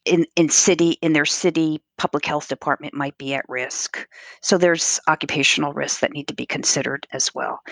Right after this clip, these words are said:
And, you know, I think one idea I had about the potential here in this individual is there were, at the time, there were a lot of rats being recognized in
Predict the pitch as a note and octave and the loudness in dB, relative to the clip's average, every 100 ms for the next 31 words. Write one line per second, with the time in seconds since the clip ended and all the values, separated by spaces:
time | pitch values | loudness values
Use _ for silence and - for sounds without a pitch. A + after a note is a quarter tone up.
0 | - - - - B3+ A#3 - - A#3 A3+ | -10 -10 -4 2 4 4 0 2 4 6
1 | A3 - B3+ C4 - - F#3+ A3 A#3 A3 | 4 4 2 0 -4 -2 2 6 6 4
2 | G#3+ G3+ G3 F3 - F#3 F#3+ F#3+ E3+ E3 | 4 6 6 4 2 4 4 2 2 2
3 | E3 D#3+ - - - - - E3 - F3 | 2 0 -8 -16 -14 -14 -16 -10 -6 -6
4 | - E3 - - F3+ E3+ E3 D#3 _ _ | -6 -10 -16 -12 -6 -4 -4 -8 _ _
5 | - E3 F#3 - - - - - E3+ E3 | -6 -2 -2 -2 -8 -10 -6 2 4 6
6 | E3+ E3+ E3+ D3+ D#3+ - - - - - | 4 4 2 0 -4 -12 -14 -16 -20 -8
7 | - G3+ F#3+ F3+ - - - - F#3+ - | 2 6 6 4 0 -10 -10 -4 -4 0
8 | A#3+ B3+ A3+ F3+ E3 D#3+ E3 E3 E3 - | 2 4 4 4 6 6 6 6 4 0
9 | D3+ C#3 D3 - - _ _ _ - D#3+ | -2 -2 -4 -14 -20 _ _ _ -2 4
10 | D3 D3+ F3 - - - - - - E3 | 6 4 2 -4 -4 -2 -4 -4 2 4
11 | D3+ D3 D#3 - E3+ D#3+ D3+ D3+ D#3+ - | 4 2 2 2 2 2 2 -2 -4 -6
12 | D#3 C#3 C#3 | -2 -2 -4